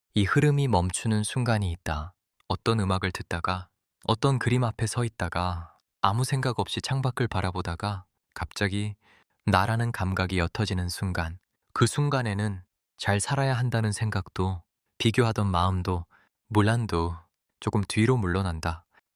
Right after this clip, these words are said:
쇼펜하우어는 이 상태를 예술의 힘이라고 보았다.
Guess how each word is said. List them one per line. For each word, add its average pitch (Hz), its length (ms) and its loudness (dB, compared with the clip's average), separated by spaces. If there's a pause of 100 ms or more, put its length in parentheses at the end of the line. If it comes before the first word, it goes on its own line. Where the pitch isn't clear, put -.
쇼펜하우어는 98 1040 -2 (420)
이 - 120 4
상태를 113 640 0
예술의 90 340 2
힘이라고 110 460 0
보았다. 85 580 -4